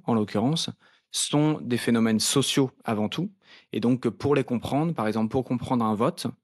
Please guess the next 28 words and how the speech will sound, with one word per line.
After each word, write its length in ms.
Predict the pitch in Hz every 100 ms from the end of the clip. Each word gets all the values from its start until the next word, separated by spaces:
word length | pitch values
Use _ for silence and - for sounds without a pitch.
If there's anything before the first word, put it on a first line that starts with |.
| _ _
il 80 | 113
faut 140 | -
pas 160 | - 135
s'intéresser 560 | - 127 117 120 - 123
seulement 580 | - 123 123 127 127 -
à, 400 | - 107 104 104 - - _ _ -
aux 200 | 120 113
enjeux 240 | 113 123
politiques, 560 | 117 131 127 - 143 139
c'est-à-dire 300 | 117 107 110
au 80 | 110
sens 360 | - 117 -
strict 520 | 104 - - 131 - - -
du 160 | 113
jeu 160 | 107 113
électoral, 600 | 110 - 104 127 156 143 _ - - -
mais 100 | 117
aussi 200 | 107 147
s'intéresser 760 | 135 117 117 110 - 135 147 -
à, 380 | - 117 120 -
aux 100 | 120
trajectoires 500 | - 117 113 110 110
de 80 | 110
vie, 300 | 107 110 131 _ _ - - _
aux 100 | 127
conditions 420 | - 123 113 127
matérielles 420 | 117 120 127 123 117
d'existence 800 | 117 120 123 123 120 - -